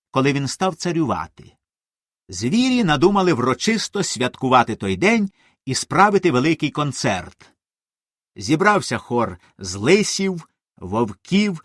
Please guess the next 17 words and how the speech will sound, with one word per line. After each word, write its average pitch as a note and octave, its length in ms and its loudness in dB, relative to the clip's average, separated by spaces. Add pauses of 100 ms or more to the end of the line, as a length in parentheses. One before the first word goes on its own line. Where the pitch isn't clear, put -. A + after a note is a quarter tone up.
(140)
ведмедів, D#3+ 920 0 (400)
написали D#3+ 560 2
чудову A#2+ 420 2
кантату, G3 880 2 (240)
і C#3 140 2
ввечері F#3 600 2
після B2 320 -4
великих B2+ 460 0
процесій, A#2 880 0 (200)
обідів A#2+ 520 2
і G#2+ 100 -2
промов D3 560 2 (140)
на D#3 140 0
честь - 480 0
царя E3+ 560 4 (420)
хор C3+ 520 4
виступив G3+ 760 2